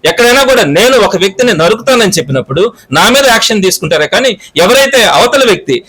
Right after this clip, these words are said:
ఎవరైతే ఇబ్బంది పడే వ్యక్తి ఉన్నాడో వాళ్ళ మీద కేసులు పెట్టి వాళ్ళని నిర్బంధంలోకి తీసుకునే పరిస్థితి ఎప్పుడు ఎక్కడ చూసుండం. మరి ఈ రోజు ఏం చేస్తా ఉండారు మీరు? మీరు మమ్మల్ని తిట్టారు, మమ్మల్ని తలలు నరుకుతామని చెప్పినారు, అయినా కూడా మేము ప్రశాంతంగా వస్తాము, ప్ర-, రామిరెడ్డి ప్రతాప్ కుమార్ రెడ్డి గారి ఇంటికి వచ్చి మేము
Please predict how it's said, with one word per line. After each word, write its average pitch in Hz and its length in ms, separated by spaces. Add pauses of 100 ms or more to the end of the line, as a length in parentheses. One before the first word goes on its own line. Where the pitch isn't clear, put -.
(120)
ఎవరైతే 254 420
ఇబ్బంది 240 340
పడే 202 240
వ్యక్తి 240 300
ఉన్నాడో 170 280
వాళ్ళ 180 340
మీద 277 120
కేసులు 214 400
పెట్టి 180 240
వాళ్ళని 220 380
నిర్బంధంలోకి 214 540
తీసుకునే 170 300
పరిస్థితి 196 400
ఎప్పుడు 311 260
ఎక్కడ 233 280 (120)
చూసుండం. 180 380 (300)
మరి 240 180
ఈ - 20
రోజు 254 220
ఏం 233 220
చేస్తా 208 260
ఉండారు 131 220
మీరు? 123 240 (240)
మీరు 262 220
మమ్మల్ని 214 340
తిట్టారు, 143 580 (180)
మమ్మల్ని 247 320
తలలు 240 280
నరుకుతామని 202 540
చెప్పినారు, 139 160 (560)
అయినా 247 240
కూడా 269 200
మేము 214 160
ప్రశాంతంగా 233 680
వస్తాము, 143 480 (320)
ప్ర-, 160 140
రామిరెడ్డి 240 360
ప్రతాప్ 208 340
కుమార్ 190 180
రెడ్డి - 180
గారి 160 120
ఇంటికి 160 220
వచ్చి 170 240
మేము 143 260